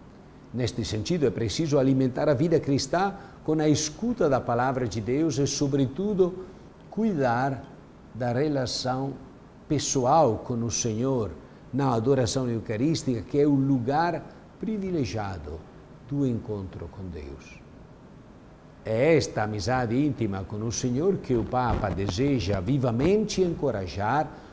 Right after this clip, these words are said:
sobretudo para implorar do alto novas vocações ao sacerdócio e à vida consagrada. O povo de Deus precisa de ser guiado por pastores que gastam a sua vida ao serviço do Evangelho.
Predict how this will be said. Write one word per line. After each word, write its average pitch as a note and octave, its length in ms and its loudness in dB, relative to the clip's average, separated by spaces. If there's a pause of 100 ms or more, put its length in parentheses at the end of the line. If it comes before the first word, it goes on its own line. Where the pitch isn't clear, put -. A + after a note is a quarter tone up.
sobretudo F#3 1080 6 (260)
para E3+ 220 6
implorar C#3+ 920 4 (100)
do A#2 260 2
alto C#3+ 440 2
novas C#3 460 4
vocações B2 760 -2
ao A#2 160 0
sacerdócio A#2 920 -2
e A#2 100 0
à G#2+ 60 -2
vida A2 260 -2
consagrada. F2+ 920 -6 (680)
O F#3 100 6
povo G3 280 10
de E3+ 140 6
Deus F3 240 8
precisa D3+ 680 4
de C3 160 0
ser C#3 300 4
guiado A#2 760 2 (360)
por C#3 200 6
pastores G3+ 1040 2 (300)
que D3 120 2
gastam B2+ 680 -2
a A2 80 -4
sua C#3+ 300 0
vida A#2+ 400 0
ao A#2 160 0
serviço A2+ 600 -2
do G#2+ 200 -2
Evangelho. F2 760 -6